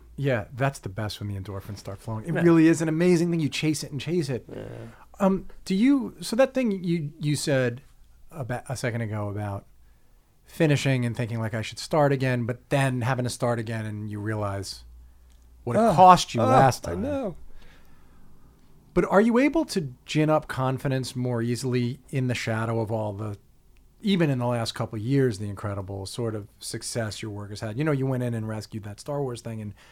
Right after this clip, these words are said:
Speaker 1: we can talk about that later, but, or is every time, 'cause you're right, starting season three is a weird thing. Dave and I know we can do it, right?
Speaker 2: Right.
Speaker 1: The, so the benefit,
Speaker 2: Exactly.
Speaker 1: the added benefit is I actually this season knew we would get to the end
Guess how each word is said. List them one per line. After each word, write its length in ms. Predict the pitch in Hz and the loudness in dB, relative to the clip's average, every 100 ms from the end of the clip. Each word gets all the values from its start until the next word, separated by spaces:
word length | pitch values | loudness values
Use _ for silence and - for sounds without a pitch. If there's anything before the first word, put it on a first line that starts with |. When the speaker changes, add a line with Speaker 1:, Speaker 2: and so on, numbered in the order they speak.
| - _ | -20 _
Speaker 1:
we 60 | 147 | -4
can 80 | 123 | -2
talk 180 | 117 | -2
about 200 | 120 113 | -2 -4
that 180 | 113 113 | -6 -2
later, 260 | 156 165 143 | 0 2 0
but, 340 | 120 139 - - _ - - - _ | 2 0 0 -8 _ -20 -20 -20 _
or 240 | 196 208 196 | 6 8 8
is 140 | 165 | 6
every 260 | 175 180 170 | 2 0 -2
time, 680 | 120 151 151 127 110 107 - _ _ _ _ 196 - 190 | -4 -4 -2 -2 -4 -6 -12 _ _ _ _ -14 -12 -6
'cause 140 | 196 | -2
you're 100 | 185 | 2
right, 220 | 151 123 | 2 2
starting 300 | - 165 165 | 2 2 2
season 320 | - 165 139 | 0 -2 -2
three 260 | 131 147 127 | 0 2 2
is 120 | 107 | 0
a 40 | 113 | -2
weird 360 | 123 120 113 | 0 0 -2
thing. 320 | 147 131 104 - _ _ _ _ _ _ - _ | 0 0 -2 -10 _ _ _ _ _ _ -20 _
Dave 180 | 160 180 | 2 2
and 80 | 165 | 4
I 100 | 139 | 2
know 180 | 135 160 | 4 4
we 120 | 147 | 2
can 240 | - 113 95 | 0 -6 -4
do 220 | - 127 | 0 0
it, 200 | 82 - - _ | -2 -14 -20 _
right? 240 | - 110 127 | -4 -2 0
Speaker 2:
Right. 300 | 233 165 151 | 2 2 0
Speaker 1:
The, 60 | |
so 120 | 139 160 | 0 0
the 80 | |
benefit, 480 | 131 190 226 - 139 | 6 6 6 4 0
Speaker 2:
Exactly. 500 | 226 220 180 107 170 | 0 4 6 6 8
Speaker 1:
the 60 | 196 | 10
added 220 | 233 208 | 10 10
benefit 260 | 180 170 151 | 8 6 4
is 220 | 135 127 - - | 2 0 -14 -6
I 80 | 165 | 0
actually 460 | 190 - 180 151 147 - - - - | 0 2 0 0 -4 -14 -20 -16 -10
this 380 | 160 139 151 | -2 2 2
season 600 | - 147 123 127 127 135 | 2 2 2 2 0 2
knew 260 | 147 160 151 | 4 6 6
we 140 | 147 | 6
would 100 | 135 | 4
get 140 | 127 131 | 2 -2
to 80 | 123 | -4
the 160 | 120 | -6
end 520 | - 143 135 127 127 | 0 2 4 2 -2